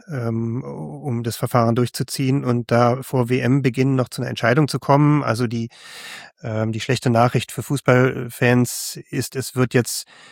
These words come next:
äh, keine unmittelbare Auswirkung mehr auf den Ticketverkauf geben, weil ich ehrlich gesagt gar nicht weiß, ob da jetzt überhaupt noch was geht. Ähm, und, ähm,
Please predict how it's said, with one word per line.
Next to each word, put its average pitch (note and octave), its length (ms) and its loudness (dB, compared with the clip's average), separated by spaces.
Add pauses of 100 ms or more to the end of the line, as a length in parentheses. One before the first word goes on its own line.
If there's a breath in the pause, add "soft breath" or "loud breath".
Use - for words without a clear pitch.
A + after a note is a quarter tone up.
(380 loud breath)
äh, B2+ 200 -4
keine C3 240 2
unmittelbare C3 600 4
Auswirkung A#2+ 600 0
mehr A#2 440 0
auf A2+ 160 -4
den A#2+ 160 -4
Ticketverkauf - 640 0
geben, C3 440 4 (260)
weil A2+ 120 -6
ich - 100 -10
ehrlich B2+ 180 -8
gesagt - 400 -10 (180)
gar A#2+ 100 -2
nicht G#2+ 180 -8
weiß, A2+ 240 2
ob C#3 140 -4
da A#2 80 -2
jetzt A2 220 -4
überhaupt A#2 260 -2
noch A#2+ 140 -2
was A2 160 0
geht. C3 360 2 (720 loud breath)
Ähm, B2 500 4 (1400 loud breath)
und, C3 500 4
ähm, B2+ 520 4